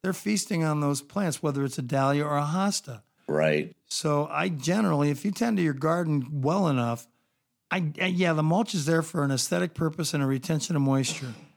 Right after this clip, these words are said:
Speaker 1: If you're in clay, you don't have to worry about retention of moisture. If you're in sand, you probably do. Um, however, if you don't, if you're tending to your garden well enough and you're making sure that the weeds are out, after the first few,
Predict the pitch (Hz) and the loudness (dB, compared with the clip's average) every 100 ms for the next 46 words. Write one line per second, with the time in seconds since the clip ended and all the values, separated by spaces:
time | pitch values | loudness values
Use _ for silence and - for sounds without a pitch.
0 | _ - 123 240 277 160 - 180 175 165 | _ -8 -2 2 2 0 0 0 2 2
1 | 151 156 147 151 143 147 135 135 135 123 | 2 2 0 0 0 2 2 0 -2 -2
2 | 143 127 139 131 131 131 - 143 - 170 | -2 -2 0 2 2 0 -4 -8 -2 0
3 | 170 - 180 180 175 160 - 156 143 143 | 0 2 2 2 2 0 0 0 0 -2
4 | 139 127 127 117 _ _ _ _ _ _ | -4 -2 -4 -4 _ _ _ _ _ _
5 | 139 139 139 143 _ _ _ - 254 349 | 0 2 0 -4 _ _ _ -4 0 0
6 | 202 107 _ _ _ _ _ _ 165 - | -2 -8 _ _ _ _ _ _ -2 0
7 | 160 120 175 196 175 - 214 - 240 214 | -2 0 0 2 0 -2 -4 0 2 4
8 | 190 196 170 180 170 160 160 175 180 190 | 2 0 2 2 2 2 2 2 2 0
9 | 185 _ - 156 151 160 190 202 190 185 | -2 _ -2 2 2 2 4 4 2 0
10 | 165 - 170 165 160 151 151 170 160 160 | -2 2 2 2 0 0 0 0 0 0
11 | 170 147 151 _ _ _ _ 190 202 233 | 2 0 -2 _ _ _ _ -2 -2 0
12 | 180 160 196 202 - 202 | 0 0 2 0 2 0